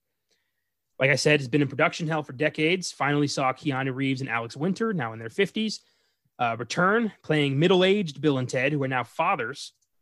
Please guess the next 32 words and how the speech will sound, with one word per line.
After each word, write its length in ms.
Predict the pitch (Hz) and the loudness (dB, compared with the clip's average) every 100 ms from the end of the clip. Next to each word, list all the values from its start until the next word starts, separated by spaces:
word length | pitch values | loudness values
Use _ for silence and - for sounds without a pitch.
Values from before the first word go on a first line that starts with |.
| _ | _
but 80 | 139 | -2
are 80 | 135 | 0
still 400 | - - 202 190 | -2 0 2 2
trying 380 | - 180 175 160 | -2 0 0 -2
to 60 | |
write 360 | 143 147 143 - | -2 -2 -2 -6
the 60 | 123 | -8
hit 180 | - | -6
song 360 | - 156 151 151 | -4 -2 -2 -2
that 80 | 127 | -6
will 100 | 123 | -6
one 180 | 143 156 | -2 2
day 140 | 147 | 2
save 260 | 139 143 131 | 0 -4 -4
the 60 | |
universe. 520 | 127 117 - - - _ _ _ _ _ _ _ _ - | -6 -8 -10 -16 -20 _ _ _ _ _ _ _ _ -2
And 120 | 127 | 2
this 140 | 233 | 4
one 140 | 226 196 | 4 4
received 280 | 160 190 147 | 4 0 2
critical 340 | 185 175 147 | 2 2 2
acclaim, 560 | 135 175 175 196 233 170 | 0 0 2 2 0 -2
with 120 | 127 | 0
many 200 | 147 147 | 0 0
fans 320 | - 139 131 | 0 -2 -2
saying 180 | 139 131 | -2 -4
it 80 | 131 | -6
lived 180 | 127 | -6
up 120 | 127 - | -8 -10
to 60 | |
the 80 | 120 | -6
hype. 300 | 147 208 | -2 -2